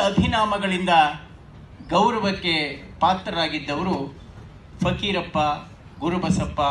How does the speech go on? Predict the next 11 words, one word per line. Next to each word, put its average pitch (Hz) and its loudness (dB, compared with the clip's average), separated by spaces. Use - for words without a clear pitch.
ಹಳಕಟ್ಟಿಯವರು. 139 -8
ಸಾವಿರದ 208 8
ಎಂಟುನೂರ 277 2
ಎಂಬತ್ತು 233 2
ಜುಲೈ 240 4
ಎರಡರಂದು 208 2
ತಂದೆ 226 2
ಗುರುಬಸಪ್ಪ - 2
ಹಳಕಟ್ಟಿ, 190 0
ತಾಯಿ 202 4
ಶ್ರೀಮತಿ 185 0